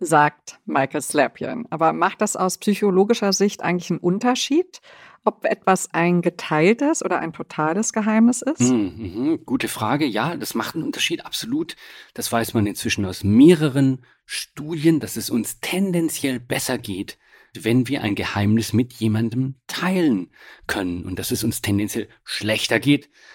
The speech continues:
Speaker 2: wenn wir viele Dinge so nur für uns behalten. Also das heißt, totale Geheimnisse haben die Neigung, uns das Leben schwer zu machen. Ist einfach so. Und man weiß inzwischen auch ziemlich genau, wie das abläuft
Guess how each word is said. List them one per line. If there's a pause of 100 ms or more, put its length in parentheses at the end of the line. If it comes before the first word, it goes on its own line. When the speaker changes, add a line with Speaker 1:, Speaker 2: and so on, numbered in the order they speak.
(140)
Speaker 2:
wenn
wir
viele
Dinge
so
nur
für
uns
behalten. (480)
Also
das
heißt,
totale (100)
Geheimnisse
haben
die
Neigung, (300)
uns
das
Leben
schwer
zu
machen.
Ist
einfach
so. (400)
Und
man
weiß
inzwischen
auch
ziemlich
genau,
wie
das
abläuft